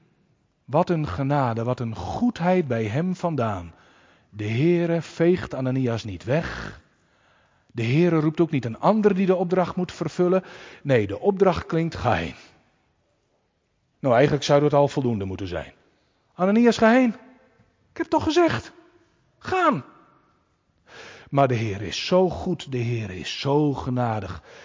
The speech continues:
dat hij ook nog uitleg geeft aan zijn knecht Ananias en ook nog toelicht waarom Ananias moet gaan. Had hij niet hoeven doen.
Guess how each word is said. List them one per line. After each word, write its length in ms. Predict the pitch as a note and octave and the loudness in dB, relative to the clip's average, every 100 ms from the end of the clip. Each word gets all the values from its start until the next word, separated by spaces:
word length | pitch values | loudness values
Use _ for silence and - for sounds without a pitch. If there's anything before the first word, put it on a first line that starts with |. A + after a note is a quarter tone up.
| - - | -20 -2
dat 200 | B2 A2+ | -2 0
hij 260 | F2+ F2+ | -4 -4
ook 260 | A#2+ G#2+ G2 | -4 -4 -6
nog 220 | D#2+ - - | -14 -10 2
uitleg 720 | E3+ A#3 A3 G#3+ G#3+ - - | 4 4 2 0 0 -4 0
geeft 380 | G3+ G#3 - | 2 2 -2
aan 320 | - E3+ F3+ E3 | -6 -4 -4 -2
zijn 200 | E3 D#3 | -4 -4
knecht 380 | D#3+ D#3 - | -4 -6 -8
Ananias 640 | C#3 C#3 B2+ A#2+ G#2 F#2 - - - - _ | -6 -4 -2 -2 -4 -8 -16 -20 -20 -20 _
en 200 | C3 A#2 | -6 -4
ook 160 | G2 G2 | -4 -8
nog 220 | D#2+ E2+ | -12 -8
toelicht 460 | - F#3+ E3 - - | -2 2 2 0 -2
waarom 600 | B2+ C3 - F3+ F#3+ F#3+ | 0 0 -4 -4 -4 -4
Ananias 720 | - C3 A2 G#2 G2 D#2+ D#2+ | -4 -4 -4 -8 -8 -10 -12
moet 220 | E2+ C#2+ - | -14 -16 -12
gaan. 360 | - - - - - _ _ _ _ _ _ _ _ _ _ _ _ _ _ _ _ _ _ _ _ _ _ _ _ | -10 -10 -12 -16 -20 _ _ _ _ _ _ _ _ _ _ _ _ _ _ _ _ _ _ _ _ _ _ _ _
Had 180 | - F#3 | -4 -2
hij 120 | D3 | 0
niet 140 | C#3 A#2 | 0 0
hoeven 260 | F3 G#3+ | -2 0
doen. 240 | G#3 D#3+ | 0 0